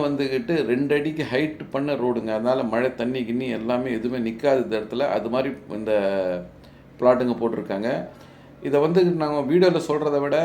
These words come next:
நீங்க டைரக்டா விசிட் பண்ணீங்கன்னா இதோடைய யதார்த்தம் உங்களுக்கு புரியும். ஏன்னா வந்துகிட்டு முன்னால பார்க்கும்போது தான் உங்களுக்கு இந்த ரோட் கனெக்டிவிட்டி, உள்ள எப்படிப்பட்ட கம்பெனிங்கெல்லாம் வந்துட்டு இருக்கு, இன்னும் வந்துகிட்டு எத்தனை பேர் கட்டிட்டு இருக்காங்க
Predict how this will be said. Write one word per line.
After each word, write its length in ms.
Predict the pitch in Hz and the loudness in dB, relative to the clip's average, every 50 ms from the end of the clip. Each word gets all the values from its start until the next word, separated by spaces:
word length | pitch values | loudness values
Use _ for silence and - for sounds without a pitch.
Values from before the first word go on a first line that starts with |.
| 165 - - 117 | 0 -2 -4 -6
நீங்க 160 | 127 127 123 120 117 | -6 -4 -4 0 2
டைரக்டா 340 | 120 135 147 156 151 160 156 151 | 4 4 4 4 2 2 0 0
விசிட் 260 | 120 - 151 135 - 123 | 0 -4 -6 -8 -6 -4
பண்ணீங்கன்னா 360 | 127 123 117 113 120 143 160 170 - - - 123 120 | -4 -2 -2 -2 -2 0 0 -2 -2 -4 -6 -4 -2
இதோடைய 420 | 117 127 123 120 117 113 117 117 117 113 110 110 104 - 98 | 0 0 2 2 2 0 0 0 0 0 0 0 -2 -2 0
யதார்த்தம் 380 | 117 135 151 151 147 - 151 131 | 2 4 2 2 2 0 -2 0
உங்களுக்கு 240 | 123 120 113 - - 127 | 0 -2 -2 -4 -4 -2
புரியும். 320 | 123 127 131 131 139 170 - - - - - - - - - - - - - - - - - - - - - - - - - - - - - - - - - - - 131 | -2 0 0 0 -2 -4 -6 -12 -18 -20 -20 -20 -20 -20 -20 -20 -20 -20 -20 -20 -20 -20 -20 -20 -20 -20 -20 -20 -20 -20 -20 -20 -20 -20 -20 -20 -20 -20 -20 -12 -6 -4
ஏன்னா 140 | 135 143 139 139 | -2 0 0 0
வந்துகிட்டு 380 | 139 135 135 131 131 123 165 160 147 135 131 123 117 123 | 0 0 0 0 0 0 0 0 2 2 0 0 -2 0
முன்னால 300 | 143 165 175 170 165 160 151 | 2 4 4 4 4 4 4
பார்க்கும்போது 360 | 147 143 139 139 139 143 160 | 4 4 4 2 2 2 2
தான் 100 | 170 165 147 | 2 2 2
உங்களுக்கு 320 | 135 131 127 120 117 113 | 0 0 -2 -2 -2 0
இந்த 120 | 113 117 113 123 | 0 0 2 2
ரோட் 160 | 143 143 143 - - | 2 0 0 -2 -2
கனெக்டிவிட்டி, 540 | 127 139 143 135 135 127 123 120 - 123 123 127 131 127 - - - 123 | -2 -2 -2 -2 -2 -2 -2 -2 -2 -2 -2 -2 -2 -6 -10 -10 -6 -4
உள்ள 180 | 131 139 156 147 139 131 | -2 0 2 2 2 0
எப்படிப்பட்ட 420 | - - 143 143 - 127 113 120 113 113 | -2 -2 -6 -4 -4 -4 -4 -2 -2 -2
கம்பெனிங்கெல்லாம் 540 | 113 117 113 123 123 120 120 123 123 120 113 117 | -2 0 0 0 -2 -2 0 0 0 0 0 0
வந்துட்டு 280 | 117 131 123 117 - 110 | 0 0 0 -2 -4 -6
இருக்கு, 280 | 107 101 98 120 120 123 127 - - - - - - - - - - - - - - 120 | -8 -6 -4 -4 -4 -4 -4 -6 -10 -16 -20 -20 -20 -20 -20 -20 -20 -20 -20 -10 -6 -4
இன்னும் 200 | 123 151 147 139 | -2 -2 -2 0
வந்துகிட்டு 380 | 135 135 135 135 127 131 123 117 | 0 0 -2 -2 0 -2 -2 -2
எத்தனை 200 | 117 135 131 123 | -2 -4 -4 -4
பேர் 160 | 127 - - - | -6 -4 -2 -4
கட்டிட்டு 280 | 113 - 139 135 127 117 | -2 0 -2 -2 -2 -4
இருக்காங்க 340 | 113 117 113 107 104 107 | -4 -2 -2 -2 -2 -2